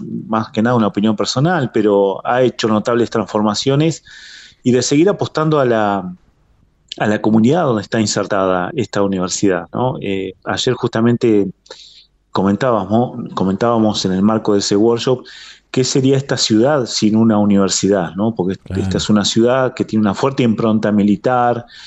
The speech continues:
Speaker 1: eh, una fuerte también impronta católica, eh, de matriz minera, ¿no? Con un tipo de masculinidad asociado a veces a esa matriz hidrocarburífera.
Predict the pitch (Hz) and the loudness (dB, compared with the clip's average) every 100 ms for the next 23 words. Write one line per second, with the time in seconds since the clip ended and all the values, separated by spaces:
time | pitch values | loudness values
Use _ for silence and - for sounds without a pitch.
0 | - - - - - 107 104 101 101 101 | -20 -20 -20 -14 -2 2 4 4 4 2
1 | 104 110 104 101 98 95 92 95 92 - | 2 2 4 4 2 0 -2 -4 -8 -4
2 | 127 117 117 110 101 110 107 101 101 107 | 0 0 -2 -2 0 2 4 2 0 0
3 | 107 104 95 95 92 90 98 101 139 135 | 0 0 0 0 -2 -2 -4 0 2 2
4 | 110 107 - 107 101 95 - - - - | 2 0 0 0 0 -4 -12 -20 -20 -20
5 | _ 117 113 107 104 104 101 107 107 104 | _ 0 2 4 4 4 2 2 0 0
6 | 120 110 107 139 139 120 107 104 131 117 | 0 2 2 4 2 2 2 2 0 2
7 | 110 110 120 117 110 107 101 - 107 101 | 2 2 0 0 2 2 -2 -2 0 2
8 | 104 113 120 110 101 - 104 104 - 120 | 4 4 2 0 -2 -4 -6 -6 -2 0
9 | 113 107 104 120 - - 107 - 101 101 | 2 2 0 -4 -4 -4 -4 -2 -2 -2
10 | 127 117 - 110 98 98 98 104 127 143 | -2 -2 -2 -2 0 0 0 2 4 2
11 | 139 139 156 | 2 -2 -2